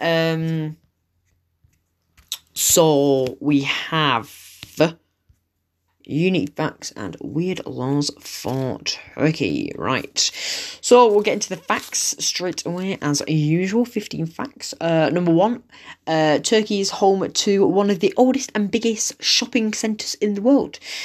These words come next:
Uh, it's called Istanbul Grand Bazaar, established in fourteen fifty-five. And if you look at it from Google Earth, it's quite big, actually. You know, it covers a, um, a large amount of area, I guess.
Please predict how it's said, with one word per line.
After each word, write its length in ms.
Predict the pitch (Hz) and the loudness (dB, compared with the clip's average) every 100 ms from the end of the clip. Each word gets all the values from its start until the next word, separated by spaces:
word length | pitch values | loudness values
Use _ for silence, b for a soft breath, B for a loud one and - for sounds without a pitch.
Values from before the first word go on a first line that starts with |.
| B B | B B
Uh, 200 | 151 147 | 4 4
it's 120 | 139 | 2
called 180 | - 156 - | 0 -2 -2
Istanbul 560 | 202 - 196 185 190 - 175 | -2 0 0 0 -2 -2 -2
Grand 480 | 156 156 170 185 - | 0 2 2 0 0
Bazaar, 640 | 175 170 151 165 160 117 - B B B | 2 2 4 4 4 2 -2 B B B
established 560 | 151 156 143 147 - - | 0 2 2 0 0 -2
in 260 | 151 143 | -2 -2
fourteen 1040 | - - - 214 220 220 - - 220 208 208 | -6 -12 4 6 6 4 -2 -4 -4 -4 -6
fifty-five. 1300 | - - 208 - - - - - 208 190 110 98 - B B B 165 | -8 -8 -8 -8 -10 -6 -2 0 2 0 -2 -4 -14 B B B -4
And 100 | 214 | 0
if 60 | 208 | 2
you 80 | 240 | 2
look 100 | 262 | 2
at 80 | |
it 120 | 214 208 | 0 0
from 120 | 196 | 0
Google 260 | 180 165 | 0 2
Earth, 220 | 170 175 - | 2 0 -6
it's 260 | 349 349 311 | -10 -10 -8
quite 300 | - 269 269 | 0 0 2
big, 160 | 277 | 2
actually. 380 | 185 - - 143 | 2 -2 -4 -2
You 40 | 156 | -2
know, 160 | 156 | -2
it 280 | 139 120 151 | 0 0 -2
covers 320 | 151 170 170 | -4 -6 -2
a, 540 | 160 147 143 98 151 143 | 0 2 2 0 0 -2
um, 260 | 143 143 147 | -2 -4 -4
a 60 | - | -4
large 320 | 165 175 170 | -4 -2 -2
amount 300 | 165 165 - | 0 -2 -2
of 160 | - 147 | -8 -8
area, 380 | 190 185 190 214 - | -6 -6 -4 -6 -8
I 80 | 233 | -8
guess. 800 | 214 - - - - - - | -6 -6 -10 -10 -6 -6 -6